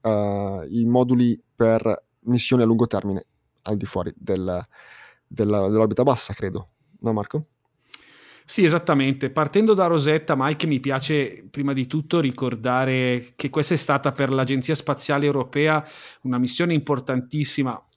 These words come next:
Speaker 2: la cosa più ovvia è per il risultato scientifico raggiunto, cioè di aver posato un, un lander con successo sulla superficie di una cometa, un lander che, ricordo, ha avuto una vita molto breve al momento, ma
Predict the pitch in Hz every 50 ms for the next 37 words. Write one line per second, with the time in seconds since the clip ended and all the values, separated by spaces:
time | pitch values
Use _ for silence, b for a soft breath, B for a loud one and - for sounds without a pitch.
0 | _ _ _ _ - 135 143 135 - - 156 156 170 156 - - 156 147 143 147
1 | 143 139 156 160 165 139 135 135 143 135 135 127 123 135 127 123 139 123 135 123
2 | - 143 - - 143 131 123 123 131 120 131 135 135 131 127 120 117 117 113 117
3 | 139 135 131 127 131 127 120 113 - - 127 131 135 131 131 123 113 123 127 123
4 | - - 135 117 127 127 127 131 127 - 143 127 131 B B B B B B B
5 | B B - 135 131 127 127 127 123 120 117 139 151 156 147 139 135 135 143 147
6 | 147 143 143 143 143 - 139 135 131 - 151 139 - - 147 139 135 - - 131
7 | - - 135 123 - - 127 - 131 120 - - 135 - - 131 127 120 123 117
8 | - - 143 139 143 156 156 151 135 123 123 127 139 143 139 131 127 123 - 131
9 | 123 123 123 - 147 139 127 120 117 131 139 135 135 123 120 120 139 135 - 123
10 | 120 127 135 131 127 - 151 143 127 127 127 127 123 123 127 123 - 120 120 123
11 | 139 139 127 120 120 120 113 - 127 117 120 123 123 127 -